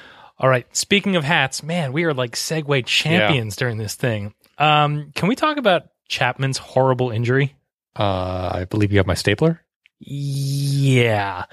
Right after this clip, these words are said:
Speaker 1: I don't know if you've seen the tweet, which is basically a, a, a retweet of the Instagram picture, but Aroldis Chapman's post-op picture is awful.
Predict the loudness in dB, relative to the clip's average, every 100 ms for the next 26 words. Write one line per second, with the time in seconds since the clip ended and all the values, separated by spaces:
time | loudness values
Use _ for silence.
0 | -20 -20 -20 _ _ _ _ 2 4 6
1 | 4 4 0 0 0 2 2 2 2 -2
2 | -2 -4 0 0 0 -2 -2 0 0 0
3 | 0 2 4 4 2 0 0 0 -2 -2
4 | -2 -2 -2 -4 -2 -4 -4 -2 0 0
5 | -2 -2 0 -2 -4 _ -20 -20 _ _
6 | _ 0 0 _ 0 4 4 2 0 0
7 | 0 2 0 0 -6 _ -4 -2 -2 0
8 | 0 0 -4 _ _ _ _ _ _ _
9 | _ _ _ _ _ -6 -4 -2 -6 -4
10 | 0 0 0 -6 _ _ _ _ _ _
11 | _ 0 0 0 -6 -12